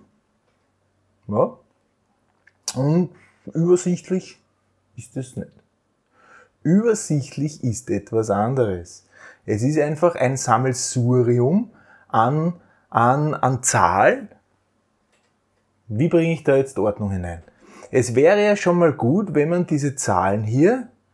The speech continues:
irgendwie kennzeichnen würde. Ist das Stück, ist das Euro, ist das, was ist das? Ja?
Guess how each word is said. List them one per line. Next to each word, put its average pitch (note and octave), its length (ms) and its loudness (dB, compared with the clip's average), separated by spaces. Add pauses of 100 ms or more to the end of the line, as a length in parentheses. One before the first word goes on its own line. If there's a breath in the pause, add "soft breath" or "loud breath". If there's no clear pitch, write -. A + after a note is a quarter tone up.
(280)
irgendwie F3 840 2
kennzeichnen D#3+ 760 0
würde. F3+ 240 0
Ist C#3+ 220 -2
das C#3+ 120 0
Stück, C3+ 520 -4
ist C3 260 -10
das D#3 240 -4
Euro, C3 440 -2
ist C#3 220 -8
das, C#3 220 -10
was C3+ 140 -6
ist - 380 -10
das? - 200 -8
Ja? C3 220 -4